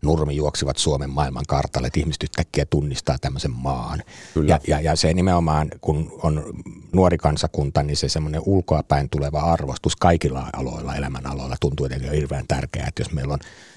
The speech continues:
Speaker 1: kaikki pitää Aki Kaurismäkeä niin kuin <laughs> elitistisenä ja kulttuuripiiriä omana suosikkina, kunnes sitten amerikkalainen Hollywoodkin kiinnostuu. Että niin kuin tavallaan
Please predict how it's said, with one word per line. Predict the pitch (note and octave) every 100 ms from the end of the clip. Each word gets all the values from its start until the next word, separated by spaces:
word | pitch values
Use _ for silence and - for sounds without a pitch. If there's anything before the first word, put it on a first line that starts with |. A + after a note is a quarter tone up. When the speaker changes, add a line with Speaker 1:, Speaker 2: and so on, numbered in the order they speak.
| _ _ - -
Speaker 1:
kaikki | F2 -
pitää | - - D#2+
Aki | E2+ D2+
Kaurismäkeä | D#2+ D#2 D#2+ E2 D#2 -
niin | D#2 D#2+
kuin | F2 D2+ - D#2+ - - - - E2+
<laughs> | - - - - - F2 F#2 F3 -
elitistisenä | - A2+ G#2 G#2 - - F#2+ F#2+
ja | F#2
kulttuuripiiriä | - A2 - F#2+ F2+ F#2+ F#2+ G#2
omana | G#2+ E2+
suosikkina, | - E2+ - - F2
kunnes | - F#2 F2 -
sitten | F2+ F#2
amerikkalainen | F#2 F#2 F2 - F2+ F#2
Hollywoodkin | G2 G2 F#2 E2 E2 E2
kiinnostuu. | - E2 D#2 - E2
Että | E2+
niin | F2+ F2
kuin | E2
tavallaan | F#2 E2+ E2